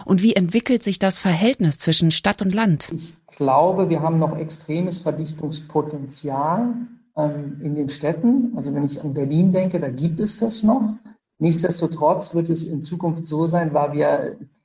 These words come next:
Speaker 2: haben ja eine kleine Landflucht. Das heißt, ähm, der berühmte Speckgürtel um die Stadt,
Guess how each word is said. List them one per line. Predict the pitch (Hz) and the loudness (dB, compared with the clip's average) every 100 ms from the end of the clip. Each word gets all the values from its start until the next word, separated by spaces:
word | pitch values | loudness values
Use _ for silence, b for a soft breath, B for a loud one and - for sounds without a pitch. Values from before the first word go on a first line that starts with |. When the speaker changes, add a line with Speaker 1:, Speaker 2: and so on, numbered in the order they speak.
| _ _ _ - | _ _ _ -2
Speaker 2:
haben | 156 | 2
ja | 151 147 | 2 4
eine | 147 147 | 2 0
kleine | 147 143 139 | 0 0 2
Landflucht. | 127 131 175 180 - 220 233 226 | 2 4 2 0 2 2 2 -2
Das | 165 - | -8 -4
heißt, | 147 147 - - 151 | -2 -2 -6 -8 -4
ähm, | 143 143 139 - _ - | -2 -4 -6 -14 _ -4
der | 143 | -2
berühmte | 143 165 165 | 2 2 2
Speckgürtel | - 165 175 170 202 196 190 | 0 -2 -6 -2 -2 0 -2
um | - 156 | -2 -4
die | 147 | -4
Stadt, | - - 196 233 | -8 -2 -2 -2